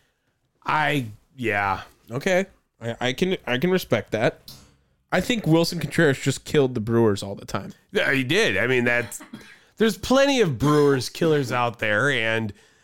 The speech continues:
Speaker 1: unfortunately, we, we got a Contreras, just not Wilson.
Speaker 2: Uh, which he didn't even make the top ten. Kinda criminal.
Speaker 1: Okay, but if he's a backup.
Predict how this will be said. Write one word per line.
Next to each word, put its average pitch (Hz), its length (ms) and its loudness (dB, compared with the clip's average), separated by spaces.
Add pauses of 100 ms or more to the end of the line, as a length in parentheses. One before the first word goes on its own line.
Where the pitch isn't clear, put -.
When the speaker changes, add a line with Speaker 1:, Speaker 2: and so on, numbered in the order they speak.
(160)
Speaker 1:
unfortunately, 175 600 0
we, 151 420 2
we 156 140 -4
got 180 260 0
a 208 40 0
Contreras, 170 720 0
just 139 280 -10
not 143 320 -2
Wilson. 123 560 -6 (360)
Speaker 2:
Uh, 135 880 2 (360)
which 139 300 -2
he 160 100 0
didn't 165 160 2
even 127 140 2
make 120 160 0
the 110 80 -6
top 104 260 -8
ten. 113 320 -6
Kinda - 240 -14
criminal. - 400 -14 (1400)
Speaker 1:
Okay, 110 460 -6
but 196 100 -2
if 202 60 2
he's 185 160 2
a 135 40 -4
backup. 98 480 -8